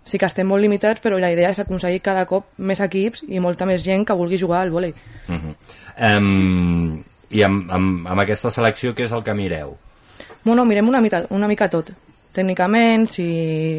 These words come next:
Speaker 1: la nena li agrada, t-, sobretot que li agradi, que s'ho passi bé, eh, que tingui una bona actitud,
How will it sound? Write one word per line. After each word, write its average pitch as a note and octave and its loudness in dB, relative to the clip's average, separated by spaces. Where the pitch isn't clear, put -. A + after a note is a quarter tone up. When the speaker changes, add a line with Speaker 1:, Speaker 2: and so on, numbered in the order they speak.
Speaker 1:
la D#3 -8
nena F3 -2
li E3+ 0
agrada, G3 4
t-, - -10
sobretot F3+ -2
que B3+ 0
li G#3+ 6
agradi, F#3+ 4
que A3+ 0
s'ho F#3 -4
passi F3+ -2
bé, F3 4
eh, F3 2
que E3 0
tingui F#3 0
una F#3+ 4
bona F3+ 2
actitud, A#3+ 2